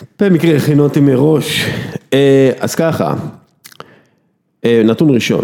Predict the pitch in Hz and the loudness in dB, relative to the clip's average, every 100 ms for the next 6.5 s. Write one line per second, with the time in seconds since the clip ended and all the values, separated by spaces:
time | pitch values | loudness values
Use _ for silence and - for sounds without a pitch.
0 | - 110 120 120 175 254 143 123 156 175 | -2 -2 0 0 2 0 0 0 0 0
1 | 156 107 87 131 117 92 135 139 - _ | 0 0 0 0 0 0 -2 -6 -14 _
2 | _ - 110 117 120 180 220 196 131 120 | _ -4 2 2 2 2 2 2 2 0
3 | - 175 185 95 139 - 87 - 76 98 | 0 0 2 2 -2 -4 -4 -2 -2 -2
4 | 135 78 73 65 85 160 185 - - - | -2 0 -2 0 0 0 -2 -6 -14 -20
5 | _ - - - 196 139 123 143 - - | _ -20 -12 -2 0 2 0 -4 -8 -4
6 | 131 147 185 180 | -2 -2 -2 -4